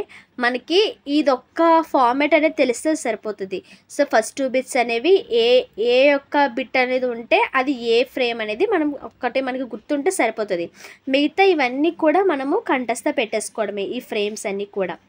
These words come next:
ఓకేనా? ఈ ఫ్రేమ్స్, నెక్స్ట్ యూ ఫ్రేమ్, ఎస్ ఫ్రేమ్ అనేవి ఇవి మనకి గుర్తుండిపోవాలి. So ఇక్కడ త్రీ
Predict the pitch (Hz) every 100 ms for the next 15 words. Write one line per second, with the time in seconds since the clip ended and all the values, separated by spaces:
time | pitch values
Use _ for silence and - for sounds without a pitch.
0 | _ _ 220 240 226 220 233 - 226 220
1 | - 220 208 - 247 220 220 214 226 226
2 | 226 226 208 - 214 208 190 185 294 494
3 | - - - - 277 381 294 320 247 -
4 | 269 247 233 208 196 - 330 285 -